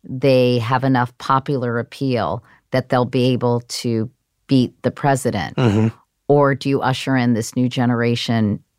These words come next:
Speaker 1: not really knowing if they're gonna be able to get the job done?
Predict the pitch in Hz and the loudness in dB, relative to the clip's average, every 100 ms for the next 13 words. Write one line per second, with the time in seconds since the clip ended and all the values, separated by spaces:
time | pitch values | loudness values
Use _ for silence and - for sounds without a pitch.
0 | _ 135 147 143 - 143 139 135 120 123 | _ 4 4 2 0 0 0 2 4 4
1 | 123 120 113 110 113 - _ _ _ _ | 4 2 0 -2 -6 -10 _ _ _ _
2 | _ _ _ _ _ - 131 - 123 117 | _ _ _ _ _ -8 -6 -2 -2 0
3 | 117 113 113 113 120 113 - - 110 107 | -2 -2 -2 -2 -4 -6 -6 -2 -2 -2
4 | - _ _ _ _ _ - 127 123 - | -8 _ _ _ _ _ -2 0 -2 0
5 | 110 110 - 101 65 | 0 0 -2 -4 -6